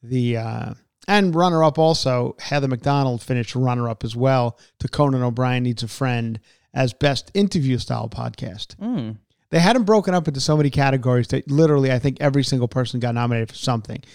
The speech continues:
Speaker 1: It was literally broken up into Best Person of Color Hosted Podcast, and I'm not kidding when I say Best, the, this person, po-,
Speaker 2: Mm.
Speaker 1: Best Person with a Beard and a Mustache Hosted Podcast,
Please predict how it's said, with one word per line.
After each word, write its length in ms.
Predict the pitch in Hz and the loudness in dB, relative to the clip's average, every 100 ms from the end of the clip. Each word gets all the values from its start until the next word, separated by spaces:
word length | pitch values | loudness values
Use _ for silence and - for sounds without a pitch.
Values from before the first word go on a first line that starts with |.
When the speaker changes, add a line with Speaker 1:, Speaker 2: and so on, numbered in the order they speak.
| _ | _
Speaker 1:
It 80 | 143 | 0
was 160 | 147 | 2
literally 280 | 151 175 151 | 4 4 4
broken 340 | 120 135 120 131 | 4 2 2 -2
up 100 | 117 | -2
into 220 | 120 117 - - _ - | -4 -6 -8 -20 _ 0
Best 500 | 156 165 - - - _ _ | 2 2 0 -8 -16 _ _
Person 380 | - 160 165 170 | -2 0 0 -2
of 160 | 156 | -2
Color 420 | - - 190 190 160 | -4 -2 2 2 2
Hosted 420 | 196 214 - 127 | 2 2 0 0
Podcast, 480 | 127 123 - 120 - | 2 0 0 -2 0
and 80 | |
I'm 80 | 131 | 0
not 160 | 120 117 | 0 0
kidding 240 | 131 117 | 0 0
when 100 | 117 | -2
I 60 | 117 | -4
say 200 | 123 117 - - _ | -4 -4 -6 -20 _
Best, 500 | - 175 170 - - _ _ _ 135 | 2 4 4 0 -10 _ _ _ -2
the, 240 | 160 170 | 0 0
this 280 | 147 202 208 | 2 4 2
person, 420 | - 170 156 135 | 0 0 0 -2
po-, 160 | 123 143 | -2 -2
Speaker 2:
Mm. 80 | 139 | 0
Speaker 1:
Best 320 | 160 180 - | 0 0 0
Person 300 | 175 175 175 | 0 0 0
with 120 | 170 | 0
a 60 | 160 | 0
Beard 300 | 143 175 170 | 2 2 4
and 100 | 165 | 0
a 40 | |
Mustache 480 | 170 175 - 165 156 | 0 -2 0 -2 0
Hosted 320 | 156 151 - 127 | 0 0 -2 -2
Podcast, 640 | 135 131 123 127 - 123 | 0 -2 -4 -12 -10 -10